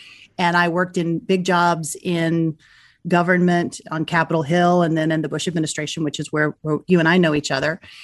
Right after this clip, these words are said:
And then at PricewaterhouseCoopers, but I was already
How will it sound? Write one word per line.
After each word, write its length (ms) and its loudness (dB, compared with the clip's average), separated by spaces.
And 220 6
then 160 6
at 140 2
PricewaterhouseCoopers, 1080 0
but 100 -2
I 100 2
was 180 0
already 760 -2